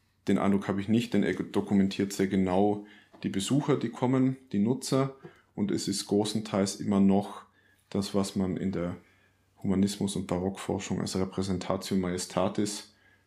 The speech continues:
versteht, also eine Schaubibliothek, in die ich ausländische Gäste, ausländische Wissenschaftler, ähm, Fürsten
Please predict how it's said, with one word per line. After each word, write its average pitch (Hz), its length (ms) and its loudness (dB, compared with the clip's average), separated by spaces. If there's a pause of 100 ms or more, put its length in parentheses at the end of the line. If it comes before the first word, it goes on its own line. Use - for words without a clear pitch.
versteht, - 680 0
also 92 440 -4 (300)
eine 95 180 -2
Schaubibliothek, 107 1120 0 (300)
in 98 120 -6
die 98 120 -6
ich 95 160 -10
ausländische 95 580 -2
Gäste, - 460 -2
ausländische - 520 -6
Wissenschaftler, 95 760 -6 (480)
ähm, 95 300 -8 (220)
Fürsten 98 680 0